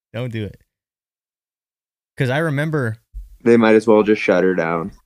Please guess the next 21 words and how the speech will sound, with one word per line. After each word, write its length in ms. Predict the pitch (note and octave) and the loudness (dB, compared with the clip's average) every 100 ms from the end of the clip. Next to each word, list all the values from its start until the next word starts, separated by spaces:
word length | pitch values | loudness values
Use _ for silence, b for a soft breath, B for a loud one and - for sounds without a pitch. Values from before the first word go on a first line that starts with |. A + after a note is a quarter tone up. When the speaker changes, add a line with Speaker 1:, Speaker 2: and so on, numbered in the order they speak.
| _ | _
Speaker 1:
Yeah, 300 | A2+ B2+ F#2+ | -4 -4 -6
'cause 180 | - C3+ | -8 -6
I 80 | C#3+ | -4
remember, 480 | E3 D#3+ D#3+ D3+ | -4 -4 -4 -4
uh, 260 | C3 A#2+ G#2 | -2 -4 -4
when 160 | G2 A2+ | -6 -6
they 100 | A2 | -4
did 140 | B2 | -6
the 60 | G2 | -8
Frieza 400 | - C#3+ C3+ G#2 | -8 -6 -4 -4
movie, 400 | F#2+ F2 F#2 - _ _ _ _ _ - | -6 -6 -10 -12 _ _ _ _ _ -14
the 80 | |
Frieza 440 | G2+ C3+ F#3 F3+ C#3 | -8 -4 -4 -4 -4
movie, 420 | A2 G2 G2+ G2+ | -4 -4 -6 -6
uh, 280 | G2+ F#2 F2+ _ _ _ _ _ _ - | -8 -8 -10 _ _ _ _ _ _ -18
what's 140 | A2 | -16
it 60 | C3 | -12
called? 200 | D3+ C#3+ | -10 -8
Revival 420 | G#2 A2 A2+ A2+ | -4 -4 -4 -4
of 80 | F#2+ | -4
F 340 | A2+ - _ | -6 -8 _